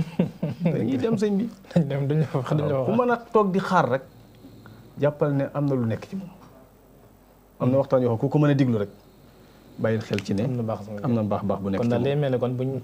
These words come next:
Speaker 1: leetar bi foofu moom, day
Speaker 2: Hmm.
Speaker 1: mel ne Samba moom bëgg na lu baax.
Speaker 2: Wax dëgg bëgg na lu
Speaker 1: Waaye
Speaker 2: baax.
Speaker 1: tamit bu baax moom boo ko,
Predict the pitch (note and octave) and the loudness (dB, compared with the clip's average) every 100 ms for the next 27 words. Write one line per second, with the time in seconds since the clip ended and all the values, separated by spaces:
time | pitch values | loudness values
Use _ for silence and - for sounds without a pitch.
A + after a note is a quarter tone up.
0 | - B2+ C3+ A#2+ A2 B2 A2 A2+ F#3 - | -4 -2 0 0 0 0 0 -2 -4 -2
1 | A#2 A#2+ A#2 A#2 - C3+ B2+ A#2+ A#2 B2 | 0 0 -2 -4 -2 0 2 2 2 0
2 | B2+ B2 A2+ A2 - G#2+ A2+ G#2+ G#2 G2+ | 0 0 0 0 0 -2 -2 -2 -2 -2
3 | A#2 B2 C3+ D#3 D#3 - B2+ B2+ C3+ C3+ | 0 0 0 -2 -4 -10 -4 0 0 0
4 | B2+ C3+ C3+ | -2 -2 -2